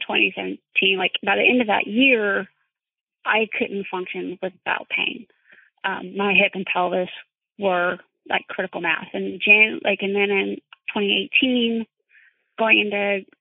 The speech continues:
just going to get some treatment for it, they're like, "If you don't stop, we're gonna have to take your hip. Like, you're, you're gonna be a, a forty-year-old."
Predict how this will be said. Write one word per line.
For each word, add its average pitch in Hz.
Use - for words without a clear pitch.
just -
going 196
to 214
get 202
some 208
treatment 240
for 202
it, 190
they're 202
like, 190
"If -
you 220
don't -
stop, 175
we're 196
gonna 190
have 185
to -
take -
your 175
hip. -
Like, 196
you're, 202
you're 202
gonna 190
be 180
a, 196
a 208
forty-year-old." 175